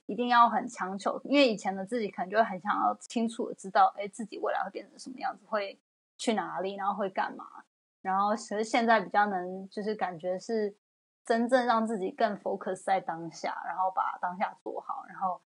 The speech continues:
呃，同时就是一方面也，也去摸索，诶，到底自己最热爱什么，然后一边尝试一边体验生活的感觉。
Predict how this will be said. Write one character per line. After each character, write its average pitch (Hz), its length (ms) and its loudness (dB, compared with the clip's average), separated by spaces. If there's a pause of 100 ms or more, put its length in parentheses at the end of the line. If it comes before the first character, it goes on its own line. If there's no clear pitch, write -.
(180)
呃， - 340 -6
同 214 260 0
时 226 160 -4
就 214 100 -4
是 208 160 -6
一 226 140 -4
方 190 180 2
面 202 200 -4
也， - 220 -6 (100)
也 185 280 -2
去 233 200 -4
摸 202 320 0
索， - 260 -8
诶， 208 140 -2
到 214 180 6
底 196 120 -6
自 - 180 -10
己 190 120 -8 (100)
最 190 180 -4
热 185 180 -4
爱 196 160 -2
什 - 200 -10
么， - 120 -14
然 165 120 -10
后 185 180 -6
一 208 80 -12
边 185 180 -12
尝 - 300 -10
试 - 140 -14
一 269 120 -12
边 - 260 -12 (300)
体 - 260 -10
验 196 200 -6
生 - 180 -10 (160)
活 - 160 -10
的 - 80 -12
感 - 140 -12 (140)
觉。 - 120 -20